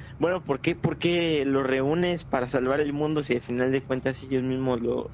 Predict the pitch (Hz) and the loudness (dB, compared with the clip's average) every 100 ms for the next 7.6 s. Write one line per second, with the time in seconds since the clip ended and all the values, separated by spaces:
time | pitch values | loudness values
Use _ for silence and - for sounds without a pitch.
0 | - 120 - 120 120 147 - 123 120 127 | -4 -4 0 0 2 0 -2 -4 -4 -6
1 | 123 127 - 123 123 120 117 - - - | -8 -6 2 4 4 0 -2 -16 -18 -18
2 | - - 131 139 135 139 135 139 135 135 | -18 -4 0 2 2 2 2 0 0 0
3 | 135 - - - - 80 110 139 139 123 | -2 -4 -2 -2 0 2 2 0 -2 -8
4 | - - - - - - 120 147 170 143 | -8 -16 -18 -18 -18 -6 0 0 2 0
5 | 135 131 135 139 135 135 135 135 135 - | -2 -2 -2 -2 -2 -2 0 2 0 0
6 | - 120 - - 123 117 - - - - | 0 0 -4 -2 0 2 -2 -6 -8 -8
7 | - - 123 143 143 143 | -2 -2 0 0 -2 -4